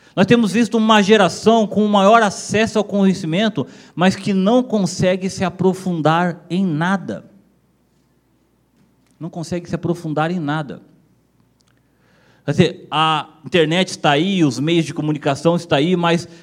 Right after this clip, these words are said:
você percebe pela própria conversa, pelo próprio discurso, que os cristãos não conseguem se aprofundar em um tema em particular.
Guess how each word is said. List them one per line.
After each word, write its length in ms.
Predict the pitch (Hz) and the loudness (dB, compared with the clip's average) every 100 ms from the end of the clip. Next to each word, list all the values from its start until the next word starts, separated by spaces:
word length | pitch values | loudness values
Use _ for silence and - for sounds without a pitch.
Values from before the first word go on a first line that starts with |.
| - | -10
você 400 | 139 165 202 220 | 0 2 2 0
percebe 600 | 214 190 - 208 226 185 | 2 2 2 2 2 0
pela 280 | - 190 175 | -2 0 0
própria 440 | 175 214 240 240 | 0 2 2 2
conversa, 680 | - 226 202 156 196 202 165 | -4 0 0 4 4 4 0
pelo 180 | 165 180 | 0 -2
próprio 320 | 175 214 214 | 2 0 0
discurso, 580 | 175 - - 233 202 160 - - | -8 -6 -2 -2 -2 -6 -10 -12
que 100 | - | -4
os 120 | 202 | -4
cristãos 440 | 202 196 - 233 196 | -4 -4 2 2 2
não 120 | 214 | -2
conseguem 580 | 214 202 - 220 233 - | -2 -2 0 0 0 -2
se 100 | 214 | -4
aprofundar 680 | 196 202 202 185 190 190 208 | -2 -4 -4 0 2 0 0
em 140 | 254 | 0
um 120 | 320 320 | 0 0
tema 320 | 226 226 208 | 0 2 2
em 40 | |
particular. 580 | 196 180 185 170 107 | -2 -4 -4 -4 -4